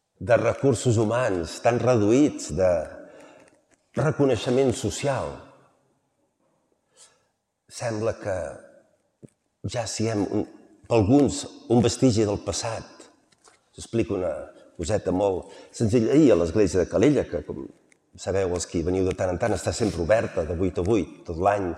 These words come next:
del matí al vespre, i entra molta gent i és bonic, perquè així deixem que Nostre Senyor faci el que, el que vol fer amb cadascú.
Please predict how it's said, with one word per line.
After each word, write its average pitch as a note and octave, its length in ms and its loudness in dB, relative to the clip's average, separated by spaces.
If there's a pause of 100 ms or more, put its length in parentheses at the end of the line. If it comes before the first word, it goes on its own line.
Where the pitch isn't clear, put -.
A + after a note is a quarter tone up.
(720)
del C#2 80 -12
matí D#2 320 0
al E2+ 80 0
vespre, F#2 400 -4 (680)
i G#2+ 60 -2
entra F2+ 240 0
molta G2+ 300 -2
gent D3 160 -2
i A#2+ 80 2
és F#2+ 100 -4
bonic, C#3 380 -4 (320)
perquè E2+ 300 -4
així F2 200 -6
deixem F#2 400 -2
que F#2 140 -4
Nostre F#2 260 -6
Senyor G2 320 -4
faci F#2+ 300 -4
el D#2 100 -6
que, E2+ 160 -8
el F2 240 -10
que A2 80 -4
vol G2 220 0
fer A2 320 -6
amb - 180 -14
cadascú. E2+ 400 -6